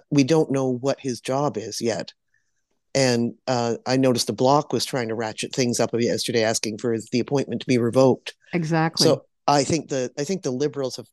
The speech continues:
Speaker 1: gotta come out soonish. Again, there were a few things my team <laughs> at the Star was running around yesterday trying to figure out is, is, is this a confidence vote in the House? That's one.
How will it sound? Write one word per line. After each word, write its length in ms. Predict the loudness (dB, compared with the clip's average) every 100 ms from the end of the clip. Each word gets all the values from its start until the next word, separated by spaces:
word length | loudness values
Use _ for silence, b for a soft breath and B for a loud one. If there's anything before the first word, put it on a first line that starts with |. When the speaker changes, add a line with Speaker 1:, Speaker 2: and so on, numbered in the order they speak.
| _ _
Speaker 1:
gotta 220 | -2 -2
come 240 | -2 -4 -2
out 220 | 0 -2 _ _ -10
soonish. 720 | -2 6 8 8 4 0 -4 -6 _ _ _ _ _ _
Again, 220 | 0 2 4
there 100 | 4
were 100 | 4
a 60 |
few 280 | 2 4 4
things 560 | 4 0 0 -2 -4 -6 _ -8
my 280 | -4 -2 -4 _ _ _ _ _ -2
team 440 | 0 2 2 0
<laughs> 40 | -4
at 100 | -4
the 80 | -2
Star 320 | 4 6 6
was 180 | 4 0
running 260 | -2 -2
around 400 | -4 -2 -2 -4
yesterday 520 | -6 -6 -2 0 0 -2 _ _ _
trying 220 | 0 0
to 60 | 2
figure 300 | 0 2 2
out 160 | 2
is, 220 | 0 -4 -8 _ _ _ -2
is, 180 | 0 0
is 120 | -2
this 160 | 0 0
a 60 |
confidence 580 | 0 0 2 0 -2 -2
vote 180 | -4 -2
in 80 | -4
the 80 | -8
House? 280 | -6 -6 -4
That's 220 | -4 -4
one. 320 | -4 -2 -4